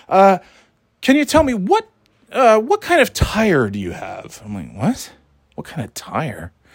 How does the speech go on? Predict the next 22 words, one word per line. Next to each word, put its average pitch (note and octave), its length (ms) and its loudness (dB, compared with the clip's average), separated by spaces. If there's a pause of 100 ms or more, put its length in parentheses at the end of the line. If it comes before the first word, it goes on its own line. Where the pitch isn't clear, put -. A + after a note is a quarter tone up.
(640)
And C3 100 2
I D3 60 6
just D3 180 0
told D#3+ 240 4
him, C3 80 4
like, B2 200 2
"It's A#2+ 140 2
a, A2 120 0 (140)
it's B2 180 -4
a A2+ 60 0
twenty D#3+ 380 2
twenty-one D3 420 4
Highlander." A#2 680 0 (680)
"Yes, A3 260 2
but F#3+ 120 2
what A#3 240 4
tire?" G3 580 -4
And A2+ 100 -4
I'm C3 60 -6
like, C3+ 260 -8
"Are C#3 60 -10
you, D3+ 320 -10